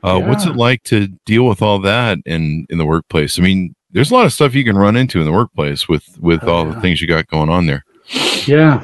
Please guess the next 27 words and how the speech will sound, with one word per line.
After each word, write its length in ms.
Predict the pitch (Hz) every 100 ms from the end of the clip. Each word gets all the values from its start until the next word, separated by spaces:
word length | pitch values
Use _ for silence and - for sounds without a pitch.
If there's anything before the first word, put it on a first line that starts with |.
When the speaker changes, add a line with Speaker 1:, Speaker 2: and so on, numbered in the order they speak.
| - -
Speaker 2:
yeah. 320 | 156 170 135 160
Well, 280 | 165 202
I 180 | 175 170
will 140 | 170 156
say 440 | 202 208 208 190 - -
I'm 240 | - 156 156
no 120 | 202
longer 320 | 240 247 214
a 40 | 180
Southern 380 | 196 190 151
Baptist. 680 | 127 196 190 - 123 113 -
I'm 180 | 139 131
Episcopalian 720 | 131 - - - 147 117 113
now. 340 | 117 120 175 165 - - - -
Uh, 320 | 139 139 104 - 311 330 214 339
<laughs> 1200 | 349 - _ 403 320 381 359 - - - - -
shocker, 500 | - 285 294 247 254
spoiler 540 | - 269 277 247 220
alert, 480 | 190 196 247 247 190
but 180 | 208 196
I 180 | 180 190
am 220 | 190 175
a 300 | 165 151 147
practicing 460 | - 151 147 185 180
Episcopalian. 720 | 160 165 143 151 147 185 196
And, 460 | 170 165 160 160
uh, 140 | 165